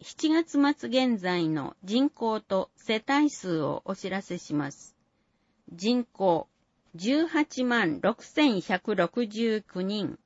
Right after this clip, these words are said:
千百十三人減。世帯数、九万五千八百四十一世帯。五十五世帯増。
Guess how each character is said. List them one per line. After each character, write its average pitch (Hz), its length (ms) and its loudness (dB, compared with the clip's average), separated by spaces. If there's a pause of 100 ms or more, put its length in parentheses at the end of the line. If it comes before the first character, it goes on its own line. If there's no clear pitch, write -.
(720)
千 311 380 6
百 196 380 -4
十 196 280 0
三 220 460 0
人 139 340 0
減。 175 320 -2 (800)
世 233 260 0
帯 269 240 4
数、 151 420 -6 (200)
九 311 320 6
万 294 340 6
五 175 140 0
千 190 360 -4 (140)
八 - 300 -8 (160)
百 285 260 0
四 262 320 2
十 156 320 -2
一 - 180 -6
世 - 360 -4
帯。 151 260 -8 (480)
五 208 200 4
十 285 360 2
五 247 160 -2
世 269 300 2
帯 156 260 -4
増。 165 420 -2